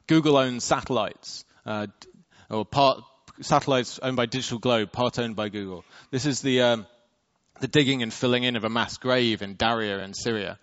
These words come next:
um, a few, uh, a couple of months ago. Images captured from space. We have access to this imagery.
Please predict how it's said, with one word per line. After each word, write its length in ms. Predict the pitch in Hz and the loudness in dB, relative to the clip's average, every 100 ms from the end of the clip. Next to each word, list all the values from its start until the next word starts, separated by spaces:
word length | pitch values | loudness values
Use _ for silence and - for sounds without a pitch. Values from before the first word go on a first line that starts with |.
| _ _ - - | _ _ -20 -4
um, 320 | 110 107 101 - - | -2 -2 -4 -16 -10
a 80 | 113 | -8
few, 280 | - 120 113 | -6 -6 -4
uh, 140 | 117 110 | -2 -2
a 60 | |
couple 260 | - 135 120 | -2 -4 -4
of 100 | 98 | -6
months 240 | 113 - | -8 -10
ago. 180 | 101 90 - _ | -10 -10 -12 _
Images 380 | 131 135 123 113 | -4 -4 -4 -2
captured 320 | 139 127 - | -2 -4 -8
from 160 | - 107 | -14 -12
space. 420 | - 104 92 - | -8 -8 -8 -2
We 80 | 135 | 2
have 160 | 165 | 4
access 560 | 147 156 - - 110 - | 2 -2 -2 -2 -2 -4
to 120 | - | -10
this 180 | 104 - | -10 -8
imagery. 500 | 113 104 95 95 92 | -8 -8 -10 -14 -14